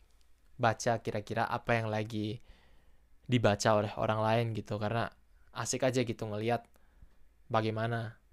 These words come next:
orang-orang yang berbeda tuh juga tertarik dengan buku yang berbeda. Nah, karena itu aku pengen tahu juga teman-teman sekarang lagi baca buku apa. Teman-teman bisa tag aku di Instagram S I D B R biar aku juga bisa lihat postingannya.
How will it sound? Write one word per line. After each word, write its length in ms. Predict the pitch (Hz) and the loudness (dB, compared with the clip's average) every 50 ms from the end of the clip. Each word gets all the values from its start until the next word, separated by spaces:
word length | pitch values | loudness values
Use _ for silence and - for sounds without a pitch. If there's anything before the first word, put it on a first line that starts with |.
| - - - | -16 -6 -2
orang-orang 480 | 123 117 117 110 113 113 110 110 107 | 2 4 4 6 6 4 4 4 0
yang 60 | 110 113 | 0 0
berbeda 400 | 113 107 110 110 113 120 117 - | -2 2 2 2 2 2 0 0
tuh 80 | 151 | 0
juga 320 | 135 113 110 101 101 82 - - - _ | -2 0 2 2 2 2 2 -2 -14 _
tertarik 420 | - - 117 - 117 113 113 113 | -6 -6 -4 -2 -2 0 0 0
dengan 300 | - 113 113 101 107 107 | -2 -4 -4 -4 -4 -4
buku 160 | 101 - 113 101 | -2 0 0 0
yang 160 | 98 98 98 | 0 0 -2
berbeda. 480 | 107 101 98 92 98 95 92 - - - _ - - - - - - - - - - - - - - _ - | -4 -2 -2 -2 -2 -2 -4 -4 -6 -16 _ -20 -20 -20 -20 -20 -20 -20 -20 -20 -20 -20 -20 -20 -20 _ -2
Nah, 160 | 127 113 113 | 0 0 2
karena 260 | - 113 113 113 104 | 2 0 0 0 -2
itu 300 | 104 - - 131 139 139 - - | -2 -2 -2 -2 -2 -2 -2 -2
aku 240 | 120 123 - 117 | -2 0 0 0
pengen 240 | - 117 113 104 101 | 0 0 -2 -2 -2
tahu 160 | - 110 110 | 0 -2 0
juga 240 | 110 120 117 139 120 | 0 2 2 4 2
teman-teman 400 | - - 127 120 117 117 123 127 | 2 0 -4 -2 -2 -2 -2 -2
sekarang 400 | 123 - - 123 117 120 123 127 | -2 0 2 4 4 4 4 4
lagi 240 | 120 113 113 113 107 | 2 0 0 -4 -2
baca 240 | 110 107 - - 107 | -2 -2 -2 -4 -4
buku 240 | 101 107 101 - - | -4 -6 -4 -2 0
apa. 480 | 71 98 - - 113 117 139 175 - - - - - - - - - - - | 0 0 0 2 2 2 2 0 -6 -16 -20 -18 -16 -16 -16 -16 -12 -4 -2
Teman-teman 360 | 135 123 123 120 127 156 170 | 0 0 2 2 2 2 2
bisa 300 | 143 117 - - 110 - | 2 2 4 2 2 2
tag 180 | - 117 110 107 - | 2 0 0 0 -2
aku 260 | 113 - - 131 123 | -4 -2 0 -2 0
di 160 | 113 107 - - | 0 -2 -2 -4
Instagram 560 | 113 113 - - 113 107 110 113 110 110 92 - | -6 -6 -2 0 0 2 2 2 0 0 0 -4
S 160 | 117 113 - | -4 -2 0
I 160 | 123 110 107 | 0 0 0
D 140 | 101 104 104 | -2 -4 -2
B 80 | 107 98 | -2 0
R 260 | 73 87 123 143 143 | 2 2 2 2 2
biar 280 | 127 110 120 135 156 151 | 2 2 4 4 4 2
aku 180 | 147 - 147 135 | 0 0 -2 -4
juga 240 | 131 117 127 107 | 0 0 0 0
bisa 240 | 131 127 120 - 131 | 0 -2 -2 -2 0
lihat 240 | 135 147 139 131 - | 0 0 -2 -2 -2
postingannya. 720 | - 117 107 - - 107 104 104 98 101 98 98 92 92 | -4 -4 -4 -2 -4 -4 -4 -4 -4 -4 -6 -6 -8 -8